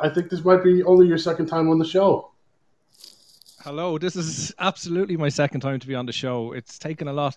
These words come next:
Speaker 2: you know, we talk about our people working with your people and all that, so it's, it's hard to make it work, but I'm absolutely delighted to be here tonight.
Speaker 1: Dude, I'm
Speaker 2: Thrilled.
Speaker 1: s-, we're fired up, fired up to have you, man, and, uh, I'm glad
Speaker 2: It's great that
Speaker 1: <clears throat> I
Speaker 2: your
Speaker 1: got
Speaker 2: co-host is here as well, 'cause he's never around really, but it's great to have him back in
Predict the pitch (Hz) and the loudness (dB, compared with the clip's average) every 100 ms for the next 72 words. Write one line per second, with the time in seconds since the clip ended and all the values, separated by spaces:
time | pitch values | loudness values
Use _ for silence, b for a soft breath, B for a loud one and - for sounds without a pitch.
0 | _ 165 135 110 - 185 127 156 139 127 | _ -8 -8 -8 -12 -14 -10 -8 -6 -4
1 | 120 120 127 123 123 120 120 120 120 - | -4 -2 -4 -6 -8 -8 -8 -8 -10 -12
2 | 120 120 113 110 110 110 - 117 113 117 | -16 -14 -14 -12 -14 -16 -14 -12 -10 -12
3 | - - 170 170 165 156 147 151 143 - | -14 -6 -6 -2 -2 -2 -2 -2 -4 -8
4 | 139 151 - 143 127 117 117 113 113 107 | -8 -8 -8 -10 -8 -6 -6 -6 -10 -14
5 | 107 107 104 _ _ _ _ _ _ _ | -14 -18 -20 _ _ _ _ _ _ _
6 | 190 165 139 139 - - - 135 135 139 | 2 4 4 2 -6 -14 -12 -6 -2 -2
7 | - 165 165 156 165 156 - 156 160 160 | 0 2 4 4 4 2 2 0 4 4
8 | 147 147 123 135 127 120 120 120 120 123 | 4 2 2 4 4 4 4 2 0 0
9 | 117 117 113 - B B B B 113 110 | 2 4 4 0 B B B B -4 2
10 | 135 127 - 156 - - 185 165 139 143 | 4 4 2 2 4 2 0 -2 2 4
11 | 180 160 151 - 127 139 127 113 139 117 | 4 6 4 2 0 0 0 0 0 0
12 | - 117 113 143 143 127 117 123 123 117 | -2 -6 -6 -6 -4 -2 0 0 0 -2
13 | 117 107 101 117 117 170 160 151 143 127 | -4 -6 -6 -6 -4 0 0 0 -2 -2
14 | 123 117 - 110 107 | -4 -6 -6 -10 -10